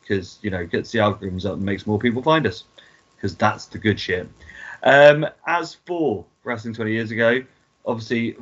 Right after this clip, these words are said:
follow us on Twitter, where you can converse with Rory, as he is the main man on there, even though Mel loves to have logins.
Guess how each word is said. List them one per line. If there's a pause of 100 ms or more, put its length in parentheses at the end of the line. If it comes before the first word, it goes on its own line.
(160)
follow
us
on
Twitter, (160)
where
you
can (100)
converse
with
Rory,
as
he
is
the
main
man
on
there,
even
though
Mel
loves
to
have (540)
logins.